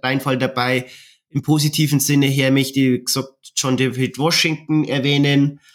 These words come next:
und, ähm, <clears throat> nicht, nicht zu vergessen, <laughs> die gute Alfie, die von der M Y V gespielt wird. <laughs>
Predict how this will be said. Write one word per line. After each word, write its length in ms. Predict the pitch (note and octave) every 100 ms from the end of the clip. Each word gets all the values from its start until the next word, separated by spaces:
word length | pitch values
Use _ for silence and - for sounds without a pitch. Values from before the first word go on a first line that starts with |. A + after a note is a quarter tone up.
| _ _ _
und, 440 | - D3 D#3+ D#3+ -
ähm, 680 | C3+ C3+ C3+ C3+ C3 C3 C#3
<clears throat> 440 | E3 - D3+ B2+ - _ _ _ _ _ - -
nicht, 460 | C3 D3+ - - C#3+
nicht 300 | D#3 D3+ -
zu 100 | D3
vergessen, 680 | D3 C3+ D3+ D3+ - D#3 D3+ - - F#3 F3+ G#3+ F#3 - _
<laughs> 680 | _ - - A3+ A#3+ F3+ D3
die 100 | D3
gute 640 | E3 F3 E3+ D#3+ D#3 C#3+ - - _
Alfie, 800 | - F#3 G3+ - G#3 G3 G3 G3 _ -
die 120 | D3+
von 240 | D3 D#3+ D3+
der 260 | C#3+ C#3
M 220 | D#3 E3 D#3+
Y 520 | E3 - D#3 D3 C#3
V 260 | C#3 E3 F3
gespielt 320 | - E3+ D#3
wird. 300 | E3 E3+
<laughs> 60 | -